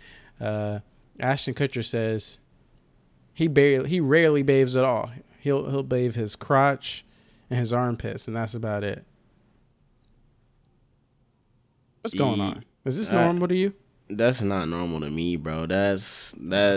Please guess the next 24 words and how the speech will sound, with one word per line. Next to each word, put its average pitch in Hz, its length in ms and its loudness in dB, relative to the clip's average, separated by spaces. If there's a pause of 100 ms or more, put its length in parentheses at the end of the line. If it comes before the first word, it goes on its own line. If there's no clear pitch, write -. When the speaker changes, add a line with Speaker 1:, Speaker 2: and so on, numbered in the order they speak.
Speaker 1:
Okay. 117 240 -8 (380)
Speaker 2:
that's 120 260 4
out 101 260 6
of, 95 120 2
that's 127 160 6
out 104 120 6
of 95 80 6
this 87 140 -2
world, 92 460 -2
in 95 100 -4
my, 87 320 -2
in 95 80 -10
my 92 160 0
opinion. 82 440 -4
Also, 127 340 6
there 113 80 8
was 104 80 6
that, 98 180 4
Speaker 1:
Mm-hmm. 101 80 -10 (240)
Speaker 2:
I - 120 0
Speaker 1:
Mm-hmm. 117 80 -4
Speaker 2:
think 180 280 2 (160)
somebody 127 640 4 (140)
also 98 640 0